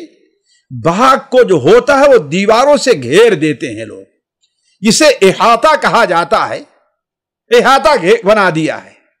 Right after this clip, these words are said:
और उसी से हमारे यहां देहाती जुबान में भी हाता कहते हैं, हाता। उस दीवार जो किसी खेत वगैरह के गिर्द जो है वो घेर दी जाती,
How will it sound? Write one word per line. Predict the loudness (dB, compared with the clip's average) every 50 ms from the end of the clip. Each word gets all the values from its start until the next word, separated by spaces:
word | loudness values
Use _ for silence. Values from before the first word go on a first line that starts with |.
| _ _ _ _ _ _ _ _ _ _ -4
और | -2 0 0 2
उसी | 0 -2 0 0 0 0
से | 2 2 2
हमारे | 0 0 -2 -2 0 0 2 2 2
यहां | 2 2 0 0 0
देहाती | 0 0 0 -2 -2 -4
जुबान | -6 -2 0 0 2
में | 2 0
भी | 0 0
हाता | -2 0 0 0 0 0 0 0 -2 0
कहते | 0 2 0 0 2 2 0
हैं, | 0
हाता। | 2 0 0 0 -2 -4 -6 -8 _ _ _ _ _ _ _ _ _ _ _ _ _ _ _ _ -4 -4
उस | -4 -4 -4 -8 -16 -20 -18 -10
दीवार | -4 -2 0 0 2 4 2 2 2 0 -4 -12 -12
जो | -6 0 0 0 0
किसी | 0 -4 -6 -4 -6 -8
खेत | -6 0 2 2 2 4 2
वगैरह | 2 2 4 4 2 2 2
के | 0 -2 -2
गिर्द | 0 -2 -4 -4 -2
जो | 0 0
है | 2 4
वो | 4 4 4 2
घेर | 2 0 2 2 2 0
दी | -2 -2
जाती, | 0 0 0 0 -4 -4 -6 -6